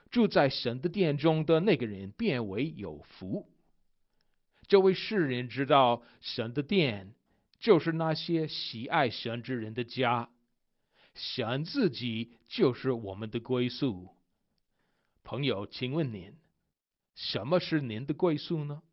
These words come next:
写这首诗的人继续地说，“在你的院宇住一日，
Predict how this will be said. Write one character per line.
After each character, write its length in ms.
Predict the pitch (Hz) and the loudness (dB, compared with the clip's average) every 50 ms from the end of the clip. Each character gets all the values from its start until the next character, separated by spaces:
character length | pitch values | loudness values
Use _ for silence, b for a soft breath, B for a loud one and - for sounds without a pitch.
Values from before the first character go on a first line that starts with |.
| _ _ _ _ _ _ _ _ _ _ _ _ _ _ _ _ _ _ _ _ _ b b b b b | _ _ _ _ _ _ _ _ _ _ _ _ _ _ _ _ _ _ _ _ _ b b b b b
写 320 | - - - 139 131 139 | -6 -4 0 2 0 2
这 180 | - 202 190 165 | 4 4 4 4
首 280 | - - 139 127 127 | 4 2 0 0 0
诗 360 | - - - - 202 202 196 | -2 -6 -8 -4 -2 -2 -2
的 160 | 165 135 131 117 | 0 -2 -4 -4
人 320 | 101 98 87 80 82 - _ _ _ _ _ _ _ - | -4 -6 -12 -14 -18 -20 _ _ _ _ _ _ _ -10
继 240 | - 277 247 151 | -6 -4 -4 -4
续 180 | 113 - - 135 | -4 -2 -2 -2
地 140 | - 98 92 | -2 -4 -10
说 360 | - - 95 78 73 - _ _ _ _ _ _ _ _ _ _ _ _ _ _ b b b b b | -12 -12 -12 -12 -12 -16 _ _ _ _ _ _ _ _ _ _ _ _ _ _ b b b b b
，“在 180 | b - 233 202 | b 4 4 4
你 160 | 160 147 139 | 6 4 2
的 140 | 139 170 180 | 6 4 4
院 320 | 214 262 254 214 147 117 | 4 4 2 2 2 0
宇 320 | 101 101 104 104 110 120 127 | -2 -4 -4 -4 -2 -4 -4
住 320 | 123 - 214 214 160 131 | -4 -2 0 0 0 0
一 260 | - 110 104 101 110 | -2 -4 -8 -6 -6
日， 400 | 117 123 156 160 135 117 - - | -2 0 2 2 2 2 -2 -4